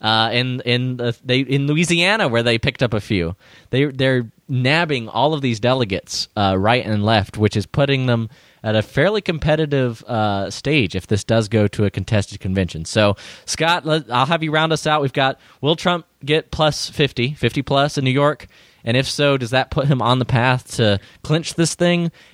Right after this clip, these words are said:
And, and more specifically, as we look all the way through, uh, April and May and the beginning of June, uh, do you see any path for Donald Trump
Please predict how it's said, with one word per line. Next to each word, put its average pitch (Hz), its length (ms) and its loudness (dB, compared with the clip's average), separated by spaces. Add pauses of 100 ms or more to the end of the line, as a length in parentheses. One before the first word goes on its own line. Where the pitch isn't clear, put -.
(120)
And, 120 280 2
and 113 500 0
more 139 440 2
specifically, 143 840 -2
as 120 100 0
we 131 120 0
look 139 220 0
all 113 180 0
the 139 80 -4
way 139 160 0
through, 131 360 0 (680)
uh, 107 260 0
April 123 400 0
and 113 160 0
May 113 540 0
and 101 100 -2
the 101 60 -2
beginning 113 320 0
of 101 100 -2
June, 98 500 0 (840)
uh, 95 440 2 (120)
do 107 100 -4
you 117 120 2
see 123 320 -2
any 120 240 0
path 120 680 -4 (1000)
for 87 600 -2
Donald 110 360 0
Trump - 340 -2